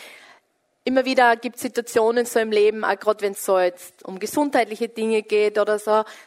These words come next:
denk ich mir, ich hab, eigentlich hab ich nix in der Hand. Ich hab gar nix in der Hand. Aber dann ist so schön, zu Gott zu kommen, zu wissen, er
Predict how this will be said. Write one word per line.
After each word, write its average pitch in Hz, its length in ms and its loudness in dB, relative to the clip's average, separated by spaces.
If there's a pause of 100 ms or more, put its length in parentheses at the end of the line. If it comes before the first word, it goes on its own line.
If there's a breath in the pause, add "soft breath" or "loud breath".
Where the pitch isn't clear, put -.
(200 loud breath)
denk 190 220 -2
ich 196 60 -10
mir, 190 160 -12
ich - 200 -12
hab, 180 100 -10 (500)
eigentlich 165 320 -10
hab 165 80 -12
ich 170 80 -10
nix 190 360 -12
in 190 100 -16
der 165 180 -12
Hand. 170 240 -18 (320)
Ich 175 100 -14
hab - 140 -14
gar 185 240 -6
nix 240 260 -10
in 214 80 -8
der 190 160 -10
Hand. 190 220 -10 (720 loud breath)
Aber 220 140 4
dann 220 160 2
ist 240 140 -2
so 277 100 -2
schön, 247 440 2 (300 soft breath)
zu - 140 -12
Gott 262 320 0
zu 262 120 -4
kommen, 180 440 -8
zu 208 180 -8
wissen, 233 320 -6 (160)
er 214 460 0